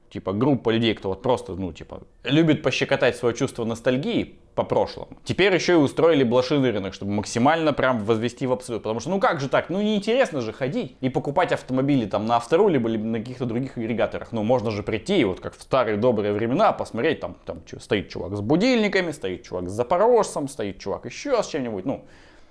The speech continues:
офигенно же. Кайфы, класс, ну. Просто прикольный интертеймент, ребята угорают как могут.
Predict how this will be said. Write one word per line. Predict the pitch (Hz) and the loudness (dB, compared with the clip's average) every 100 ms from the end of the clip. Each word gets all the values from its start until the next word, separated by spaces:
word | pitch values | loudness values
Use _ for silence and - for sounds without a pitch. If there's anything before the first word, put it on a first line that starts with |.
| - - | -20 -4
офигенно | 117 147 202 214 233 202 | -2 0 2 4 4 2
же. | 156 98 - - - _ - _ | 0 -2 -8 -18 -20 _ -20 _
Кайфы, | - 196 185 - - _ | 0 0 -2 -12 -16 _
класс, | 156 113 - - | 0 0 -2 -6
ну. | 113 - - - _ | -6 -6 -14 -20 _
Просто | 180 226 202 | 0 0 -2
прикольный | 175 190 202 190 | 0 2 2 2
интертеймент, | 180 143 151 104 90 | 0 0 0 0 -2
ребята | 120 160 175 | 0 2 2
угорают | 156 170 165 165 | 4 4 4 2
как | 139 | -4
могут. | 135 95 85 | -4 -4 -8